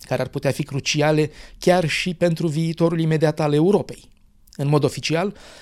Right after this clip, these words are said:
Europa nu are niciun fel de plan care să ia în considerare eventualitatea ieșirii Greciei din zona euro. În realitate, însă, oficialitățile europene nu pierd nicio ocazie de a preciza,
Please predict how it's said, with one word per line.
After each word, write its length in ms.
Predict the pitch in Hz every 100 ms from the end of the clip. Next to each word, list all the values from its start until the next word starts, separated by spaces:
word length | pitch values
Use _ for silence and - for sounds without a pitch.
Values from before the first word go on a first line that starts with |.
| -
Europa 480 | 190 190 214 214 208
nu 240 | 247 214
are 160 | 143 127
niciun 280 | 156 170 156
fel 220 | 208 160
de 100 | 123
plan 340 | - 139 147
care 200 | 143 135
să 140 | 117 131
ia 100 | 143
în 80 |
considerare 680 | 143 123 127 127 123 151 147 - - -
eventualitatea 880 | 160 143 143 135 127 147 147 139 135 -
ieșirii 600 | 139 123 - 160 139 120
Greciei 460 | 131 139 - 135
din 180 | 123 131
zona 280 | 120 127 127
euro. 420 | 139 123 135 - - -
În 120 | 131 123
realitate, 540 | 117 110 120 185 185
însă, 420 | 165 160 - 160 - - - -
oficialitățile 800 | 196 202 175 175 160 160 156 143
europene 460 | 135 131 127 147
nu 140 | 139 135
pierd 260 | 143 131
nicio 240 | 143 160 131
ocazie 440 | 113 147 139 139
de 100 | 127
a 80 | 120
preciza, 600 | 117 110 - 113 127